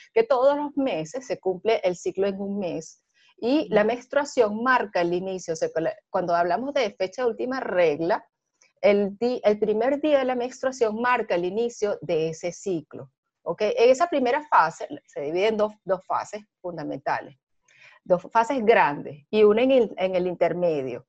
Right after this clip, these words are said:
Speaker 1: ¿ok? En la primera fase tenemos la folicular, en donde entonces viene la menstruación, este, se va dis-, aumentando los estrógenos, ¿ok? Los estrógenos aumentan de tal forma en que de pronto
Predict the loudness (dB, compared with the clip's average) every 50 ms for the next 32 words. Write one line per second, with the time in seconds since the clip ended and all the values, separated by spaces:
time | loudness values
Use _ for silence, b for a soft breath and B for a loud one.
0 | _ _ -10 -10 -4 0 2 2 2 2 0 0 0 0 2 2 2 2 2 -2
1 | -2 0 0 0 0 0 -2 -4 -4 -4 -2 0 -2 -2 -2 -4 -6 -8 -12 B
2 | B B B B B _ -2 -2 -2 0 -4 -4 4 4 6 6 6 2 0 -6
3 | _ _ _ _ _ _ _ 0 0 2 2 2 2 2 0 -2 0 0 0 0
4 | 0 -2 -2 -2 -2 4 6 6 6 6 4 2 2 0 0 -2 -2 -2 -2 -2
5 | -4 -10 _ 0 2 2 2 -2 -4 -8 _ _ _ _ _ _ _ _ _ -12
6 | -4 -2 -2 -2 2 _ 2 2 2 0 -2 0 2 4 6 4 4 2 0 -2
7 | -4 -6 -6 _ _ 0 2 2 2 2 -2 0 0 0 2 2 0 0 -2 -2
8 | -2 -8 -8 -6 _ 2 4 4 4 0 -4 -6 -4 -4 -8 -10 -12 -16 -20 _
9 | _ _ -8 -8 -4 -4 -4 -4 -4 _ _ _ _ _ _ b b b b _
10 | 2 4 4 4 -2 -2 2 4 4 4 4 2 0 0 2 2 2 4 2 2
11 | 0 0 2 0 2 2 2 2 4 4 2 2 2 4 6 6 6 4 2 0
12 | 0 0 -2 -2 -2 -2 -2 -2 -4 -2 2 2 4 4 4 0 -2 -2 0 2
13 | 2 2 2 2 2 2 2 2